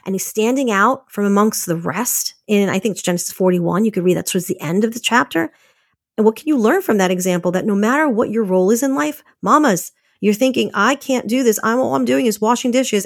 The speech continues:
and laundry and feeding my kids and shuttling them around to school and homework," and you're doing all those things.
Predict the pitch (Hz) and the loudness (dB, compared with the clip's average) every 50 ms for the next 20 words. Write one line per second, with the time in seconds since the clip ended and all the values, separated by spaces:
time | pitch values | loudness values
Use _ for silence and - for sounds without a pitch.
0 | - - 220 240 254 247 220 208 247 269 262 240 226 220 214 202 _ _ _ - | -4 -4 -2 -2 0 0 0 2 2 2 2 2 0 -2 -2 -2 _ _ _ -2
1 | 247 247 233 240 262 277 269 285 262 254 247 247 240 - 269 247 220 220 - - | -2 0 0 0 0 0 0 0 0 2 0 0 0 2 2 2 2 2 0 -2
2 | 226 226 220 208 - _ _ _ _ - - - 277 277 302 302 285 277 269 262 | 0 0 0 -2 -4 _ _ _ _ -4 0 0 2 2 2 0 0 0 0 0
3 | 262 262 247 - 254 - - - 277 262 233 190 226 214 - - - - 277 277 | 0 0 -2 -2 -4 -4 -2 0 0 2 2 0 0 -4 -6 -4 -2 0 0 2
4 | 262 240 220 220 - - 214 208 202 208 220 233 226 226 233 220 214 208 - - | 4 2 2 2 0 -2 -2 0 0 0 0 2 2 2 2 0 0 -2 -4 -2
5 | - 262 226 190 185 180 - | 0 0 2 2 0 -2 -4